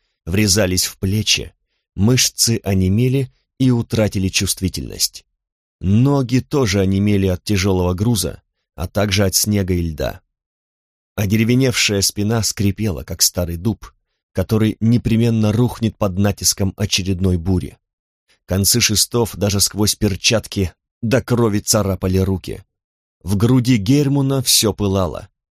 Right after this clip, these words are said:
Там, где вдыхаемый ледяной воздух встречался с огнём лёгких. Наступил рассвет третьего дня. За минувшую ночь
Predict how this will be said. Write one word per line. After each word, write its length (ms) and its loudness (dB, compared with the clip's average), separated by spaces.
Там, 300 0
где 260 -2
вдыхаемый 920 0
ледяной 460 2
воздух 440 -2
встречался 600 -2
с 120 0
огнём 480 0
лёгких. 640 -6
Наступил 580 0
рассвет 720 -2
третьего 480 0
дня. 320 -8
За 200 2
минувшую 580 2
ночь 380 0